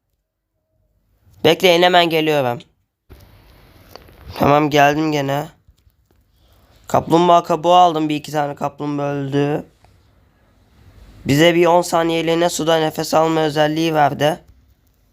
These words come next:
Abi gene mi? Kı valla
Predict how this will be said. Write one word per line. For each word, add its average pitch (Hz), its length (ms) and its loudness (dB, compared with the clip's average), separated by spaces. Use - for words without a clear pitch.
Abi 117 300 2
gene 143 280 0
mi? 113 220 -8
Kı 131 240 0
valla 120 360 0